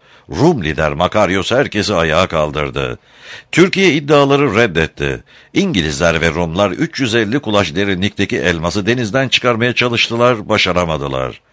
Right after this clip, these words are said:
Üç Türk mürettebat yargılanmak üzere mahkemeye çıkarıldı. Avukatları T M T'nin Toros kod adını kullanan genç bir Türk mücahidiydi, Rauf Denktaş. Üç Türk dokuz ay ceza aldılar, cezalarını Türkiye'de çekeceklerdi.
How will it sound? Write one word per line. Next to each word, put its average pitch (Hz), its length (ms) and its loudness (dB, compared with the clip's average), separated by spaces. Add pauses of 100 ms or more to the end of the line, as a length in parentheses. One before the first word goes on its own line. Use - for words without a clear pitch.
(560)
Üç - 300 2
Türk - 240 -2
mürettebat 90 640 0
yargılanmak 113 680 0
üzere 123 260 0
mahkemeye 95 500 2
çıkarıldı. 71 760 -4 (560)
Avukatları 156 680 2
T 123 240 4
M 104 220 2
T'nin 104 300 0
Toros 123 400 2
kod 92 200 -4
adını 82 280 -2
kullanan 82 480 0
genç 135 320 -2
bir 143 120 2
Türk 147 280 -4
mücahidiydi, 78 920 -2 (240)
Rauf 90 340 4 (140)
Denktaş. 80 680 0 (760)
Üç - 280 2
Türk 117 260 0
dokuz 123 260 0
ay 123 140 4
ceza 95 340 2
aldılar, 80 440 2
cezalarını 123 680 0
Türkiye'de 104 460 -2
çekeceklerdi. 73 1000 -2